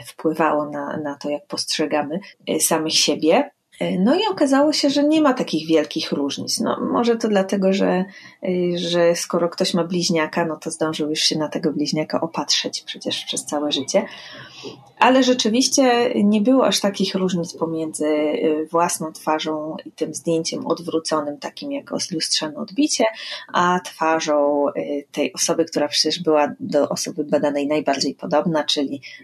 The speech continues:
brata bliźniaka lub też siostry bliźniaczki. Ale rzeczywiście musi coś w tym być, że patrzymy na siebie jakoś inaczej.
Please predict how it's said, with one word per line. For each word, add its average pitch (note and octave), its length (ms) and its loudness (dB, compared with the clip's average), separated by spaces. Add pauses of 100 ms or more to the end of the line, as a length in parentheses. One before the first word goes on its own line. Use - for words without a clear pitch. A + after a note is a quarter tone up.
brata C#3+ 560 0 (120)
bliźniaka D3 440 -4
lub C#3+ 160 -10
też - 160 -6
siostry - 400 -2
bliźniaczki. C3+ 640 -8 (880)
Ale C#4+ 220 4
rzeczywiście D#4+ 640 2
musi C#4+ 420 4
coś - 240 0
w - 40 -6
tym D#3+ 200 0
być, D#3 420 2
że D#3 140 0
patrzymy E3 500 2
na D#3+ 140 0
siebie D#3+ 320 2
jakoś D3+ 400 0
inaczej. D#3+ 640 2